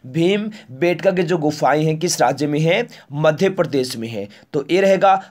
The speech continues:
राइट आंसर यहाँ पे मध्य प्रदेश, याद रखना आप लोग अच्छे से मध्य प्रदेश। देखिए नेक्स्ट, पश्चिमी शिक्षा की नींव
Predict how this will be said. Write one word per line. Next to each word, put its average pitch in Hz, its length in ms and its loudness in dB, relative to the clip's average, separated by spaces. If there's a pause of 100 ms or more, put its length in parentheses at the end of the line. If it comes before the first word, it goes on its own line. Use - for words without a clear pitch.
राइट 170 340 0
आंसर 156 340 -2
यहाँ 165 140 4
पे 175 100 0
मध्य 139 300 0
प्रदेश, 156 560 -2
याद 139 300 2
रखना 151 340 -4
आप 127 220 0
लोग 131 100 -2
अच्छे 131 160 -4
से 156 100 -6
मध्य 131 300 -4
प्रदेश। - 520 -12 (480)
देखिए 151 240 -2
नेक्स्ट, 170 340 -2 (1400)
पश्चिमी 208 380 2
शिक्षा 196 420 2
की 185 180 -4
नींव 143 320 -8